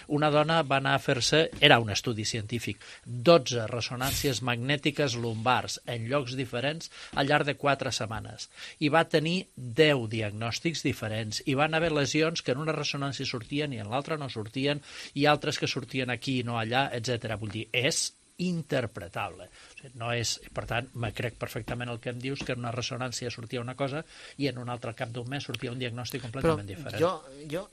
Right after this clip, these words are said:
Speaker 2: jo sempre faig la reflexió, i ho parlo moltes vegades amb el Lluís, amb Arturo, que al final, és a dir, eh, una persona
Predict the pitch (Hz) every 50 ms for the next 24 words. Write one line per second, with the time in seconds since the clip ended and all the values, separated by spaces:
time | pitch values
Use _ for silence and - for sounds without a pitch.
0 | 190 143 131 156 165 - 214 196 190 175 - 196 180 147 165 160 147 143 120 -
1 | 139 123 - - - 139 147 156 147 135 131 127 123 120 - 127 123 127 131 131
2 | 139 - 143 120 120 117 113 113 120 127 127 120 120 120 117 113 107 101 123 131
3 | 135 127 120 117 113 110 107 - - 135 131 123 120 120 - - - - - -
4 | - - - - - - - - _ - 143 143 147 160 - _ _ _ _ -
5 | - - - - - 170 - - 190 143 110 101 90 - _ _ _ _ _ _
6 | _ _ _ _ - - _ _ - - 131 131 135 135 135 127 123 - 127 131
7 | 139 135 131 135 143 131 123 123 120 120 123 156 - - 156 160 156 147 127 -
8 | - 143 135 123 123 113